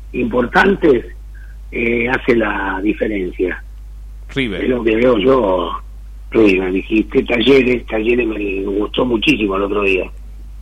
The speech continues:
Speaker 1: Y lo vi con Argentino Junior, me gustó muchísimo. Va a estar en, en, digamos, en la, en la charla ahí arriba.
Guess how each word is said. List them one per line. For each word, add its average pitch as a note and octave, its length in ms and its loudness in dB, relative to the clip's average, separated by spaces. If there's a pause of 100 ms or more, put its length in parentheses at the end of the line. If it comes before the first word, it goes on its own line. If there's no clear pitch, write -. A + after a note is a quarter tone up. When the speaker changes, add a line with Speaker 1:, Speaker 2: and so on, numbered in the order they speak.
Speaker 1:
Y B2 120 6
lo B2+ 140 8
vi D3 120 8
con D3 180 0
Argentino C3 420 4
Junior, D#3 340 4
me B2 80 0
gustó A2+ 320 2
muchísimo. A#2+ 600 0 (480)
Va G#3+ 60 8
a - 20 8
estar G#3 240 4
en, F3+ 160 4
en, E3 960 0 (720)
digamos, E3 500 0
en C#3+ 160 -4
la, C#3+ 380 -4
en C#3 120 -2
la D3+ 180 4
charla B2+ 380 0
ahí C3 180 -2
arriba. A#2 420 -6